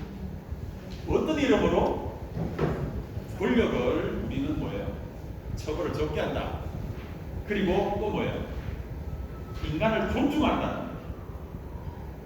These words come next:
그러니까 이 근대 사회의 처음에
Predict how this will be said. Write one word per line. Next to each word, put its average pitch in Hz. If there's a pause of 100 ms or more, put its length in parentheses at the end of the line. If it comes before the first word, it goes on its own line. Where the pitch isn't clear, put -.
(640)
그러니까 175
이 226
근대 208
사회의 131
처음에 143